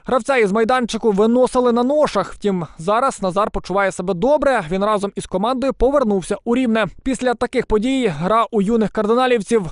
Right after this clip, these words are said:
розклеїлася. Вони двічі пропустили у першому таймі і один м'яч у таймі номер два. Відтак підсумкових нуль три доволі примарні шанси на прохід у наступний етап, але поборотися варто.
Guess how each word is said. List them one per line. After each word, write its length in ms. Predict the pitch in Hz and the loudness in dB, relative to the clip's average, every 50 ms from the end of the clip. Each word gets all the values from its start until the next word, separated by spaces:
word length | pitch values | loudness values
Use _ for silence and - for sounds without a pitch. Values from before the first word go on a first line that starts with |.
| - | -4
розклеїлася. 840 | - 208 226 - - - 240 233 220 214 214 214 190 - 214 208 190 - - | -2 0 0 0 0 2 2 2 4 4 2 2 2 0 0 0 0 -2 -4
Вони 240 | 175 185 202 202 202 | -2 -2 0 0 0
двічі 380 | 185 170 196 262 233 - - 185 | -2 -2 -4 -4 -4 -4 -4 -4
пропустили 560 | - 196 185 - 202 185 - 285 302 294 254 | -2 -4 -4 -4 -6 -6 -2 -2 0 2 2
у 120 | 240 202 | 0 0
першому 380 | - 226 226 - - 208 214 202 | 0 0 0 0 0 -2 -2 0
таймі 340 | - 277 294 277 247 208 - | 0 0 0 0 -2 -2 -2
і 100 | 233 247 | -2 -2
один 280 | 262 240 208 196 214 196 | 0 2 2 2 2 2
м'яч 300 | 180 180 220 220 - 185 | 2 0 0 0 -2 -4
у 40 | 170 | -4
таймі 340 | - 202 214 208 202 185 - - - - - - | -2 -2 0 0 -2 -2 -4 -8 -14 -20 -10 -6
номер 240 | 180 185 196 190 175 | -2 0 0 0 2
два. 220 | 196 226 202 156 - - - | 2 0 0 0 -4 -6 -4
Відтак 340 | 190 220 202 - 240 226 - | -4 -2 -2 0 -2 -2 -4
підсумкових 760 | - - - - 220 208 - - 277 277 233 247 220 - - | -8 -12 -6 -4 -4 -2 0 0 0 2 2 0 0 0 -2
нуль 240 | 185 196 226 269 277 | 0 0 0 0 0
три 380 | 220 - 254 254 269 285 294 262 | 0 0 0 0 0 0 0 0
доволі 440 | 196 196 185 214 233 233 220 196 - - _ _ _ _ | 0 2 2 2 2 2 2 0 0 -6 _ _ _ _
примарні 520 | - 220 247 269 269 254 220 185 180 185 170 | 0 0 2 2 2 2 0 0 0 -2 -2
шанси 380 | - 233 262 262 - - 214 | 0 0 0 0 0 0 0
на 160 | 196 196 208 214 | 0 2 0 0
прохід 420 | - 262 254 - - 220 196 208 | 2 0 0 0 0 0 0 0
у 60 | 208 | 0
наступний 400 | 202 185 - 208 190 - 202 202 | 0 -2 -2 -6 -6 -2 -2 -2
етап, 300 | 202 - 262 285 254 - | 0 0 0 0 0 0
але 320 | 185 185 190 214 247 247 202 - - _ _ - - | 0 2 2 2 2 0 -2 -6 -12 _ _ -12 -6
поборотися 760 | - 285 285 262 254 220 196 170 - 185 175 - 190 185 156 - - _ _ _ | -4 -2 2 2 2 2 2 0 0 -2 -2 0 0 0 -2 -4 -10 _ _ _
варто. 440 | - 180 202 190 180 - - 180 165 | -4 0 0 0 0 0 0 0 -2